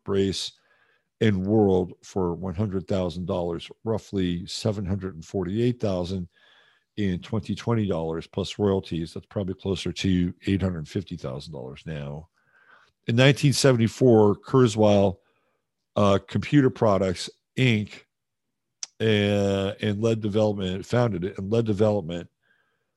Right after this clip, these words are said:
on the first Omnifort optical character recognition system, a computer capable of recognizing text written in any normal font. Before that time, scanners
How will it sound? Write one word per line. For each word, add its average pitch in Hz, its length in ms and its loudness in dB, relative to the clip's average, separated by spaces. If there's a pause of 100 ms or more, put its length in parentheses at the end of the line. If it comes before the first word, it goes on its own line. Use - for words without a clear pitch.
(120)
on 110 120 0
the 98 60 -2
first 113 420 2
Omnifort 117 680 2
optical 107 420 -4
character 107 480 -4
recognition 95 640 -6
system, 95 440 -4
a 90 60 -8
computer 107 520 -2
capable 104 460 -8
of 92 100 -8
recognizing 101 640 -2
text - 640 -2 (800)
written 107 260 2
in 101 140 -4
any 127 300 2
normal 107 360 2
font. 101 500 0 (180)
Before 113 280 -2
that 123 220 4
time, 120 260 2
scanners 113 680 0